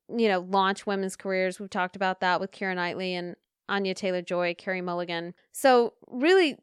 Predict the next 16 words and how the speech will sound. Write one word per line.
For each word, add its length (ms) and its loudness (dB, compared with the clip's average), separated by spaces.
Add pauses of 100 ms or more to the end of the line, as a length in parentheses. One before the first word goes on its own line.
(200)
something 440 2
like 180 0
this 180 0
is 120 -6
a 60 0
big 440 -4
deal 680 -2
because 360 -2
sometimes 520 -2
period 320 0
dramas 340 0
aren't 160 -2
taken 380 -4
as 340 -8
seriously 560 0
as, 120 2